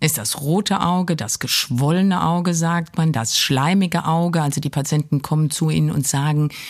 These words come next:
„Mein Auge ist verklebt, es brennt, es juckt und ich wische so einen gelblichen Schleim aus dem Auge.“ Das wäre dann in dem Falle eine bakterielle Bindehautentzündung.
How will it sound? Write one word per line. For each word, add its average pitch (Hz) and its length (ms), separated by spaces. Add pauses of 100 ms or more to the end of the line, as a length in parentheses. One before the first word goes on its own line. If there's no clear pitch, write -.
(120)
„Mein 160 160
Auge 175 240
ist - 240
verklebt, 170 760
es 147 180
brennt, 180 520
es - 380
juckt 202 560
und 185 640
ich 160 320
wische 196 260
so 185 140
einen 170 320
gelblichen 175 600
Schleim 151 420
aus 147 200
dem 143 160
Auge.“ 123 560
Das 160 240
wäre 196 240
dann 190 140
in 185 140
dem 185 200
Falle 185 340
eine 160 220
bakterielle 147 760
Bindehautentzündung. 220 1120